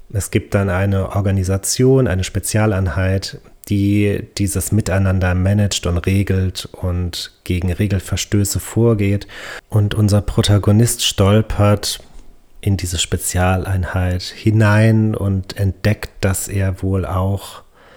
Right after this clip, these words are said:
gewisse überirdische Kräfte verfügt. Wieso, weshalb, warum, weiß man nicht. Ich hab so meine Theorie. Ich hoffe, dass sie nicht stimmt. <laughs>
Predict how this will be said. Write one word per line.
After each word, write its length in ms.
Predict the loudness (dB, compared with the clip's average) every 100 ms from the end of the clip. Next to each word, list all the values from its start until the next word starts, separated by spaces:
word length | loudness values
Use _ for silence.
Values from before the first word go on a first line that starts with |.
| -20 -20 _ -20 -20 _ -16 -6
gewisse 500 | 0 2 4 4 4
überirdische 920 | 4 0 4 4 6 6 4 4 2
Kräfte 460 | 0 -2 -2 -2 -6
verfügt. 760 | -6 -10 -6 -6 -6 -10 -10
Wieso, 420 | -6 -2 0 0 0
weshalb, 340 | -2 -4 -6 -4
warum, 520 | 2 4 6 4 0 -14 -20 -10 0
weiß 280 | 2 2
man 140 | 2 4
nicht. 220 | 4 0
Ich 160 | -4 -4
hab 120 | -2
so 120 | 0
meine 600 | 2 2 2 0 -2 -4
Theorie. 760 | -8 -2 0 2 2 2 4 2
Ich 180 | 0
hoffe, 180 | -4 -2
dass 200 | -2 -2
sie 100 | 0
nicht 320 | 2 2 -2
stimmt. 560 | -6 2 4 4 0 -4
<laughs> 40 | -8